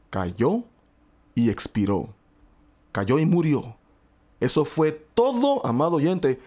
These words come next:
eso fue todo para Ananías.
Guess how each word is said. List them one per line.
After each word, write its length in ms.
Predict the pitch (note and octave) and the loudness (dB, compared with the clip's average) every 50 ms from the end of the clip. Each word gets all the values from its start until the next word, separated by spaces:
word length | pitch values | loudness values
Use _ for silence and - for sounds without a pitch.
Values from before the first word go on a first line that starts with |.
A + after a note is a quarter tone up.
| - - _ - | -20 -20 _ -2
eso 340 | C3+ C#3+ D#3 D#3+ - F#3 E3 | 0 0 0 0 0 -2 -2
fue 360 | D#3+ - - D#3+ E3+ E3 E3 | -2 -4 -2 0 0 0 0
todo 720 | E3 - _ _ - B3 D#4 E4+ D#4+ B3+ A#3 A#3 A3+ A#3 - - _ _ _ _ _ _ _ _ | -4 -8 _ _ 0 2 2 2 2 4 2 2 0 -2 -8 -16 _ _ _ _ _ _ _ _
para 220 | - C#3 C3+ C3+ C3 | -4 -2 0 0 0
Ananías. 580 | C3 B2+ B2+ B2+ A#2+ A2+ F#2 F#2 - - G2 | 0 0 0 0 -2 -2 -4 -4 -6 -8 -8